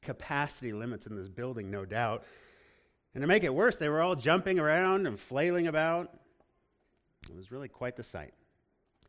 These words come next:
And it all appeals to the flesh, of course. It's all feeling driven.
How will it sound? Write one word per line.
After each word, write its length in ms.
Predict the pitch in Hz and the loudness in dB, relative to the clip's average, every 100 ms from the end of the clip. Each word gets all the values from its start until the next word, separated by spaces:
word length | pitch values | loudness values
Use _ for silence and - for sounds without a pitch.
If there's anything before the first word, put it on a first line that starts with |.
| _ _ _ _ | _ _ _ _
And 80 | 95 | -10
it 40 | 107 | -4
all 140 | 127 | -4
appeals 460 | 107 - 131 120 - | -4 -6 -6 -8 -10
to 100 | 110 | -14
the 80 | |
flesh, 340 | 95 - 120 - | -12 -8 -8 -8
of 140 | 92 | -16
course. 340 | - 98 113 - _ _ _ _ _ _ _ _ _ _ _ _ _ _ _ _ _ | -14 -14 -14 -20 _ _ _ _ _ _ _ _ _ _ _ _ _ _ _ _ _
It's 140 | 98 143 | -10 -4
all 380 | 135 131 - 78 - - | -2 -2 -6 -12 -20 -20
feeling 760 | - - 160 165 156 135 120 101 | -20 -4 0 2 2 0 -2 -4
driven. 600 | 104 139 123 101 123 | -4 -2 -2 -4 -6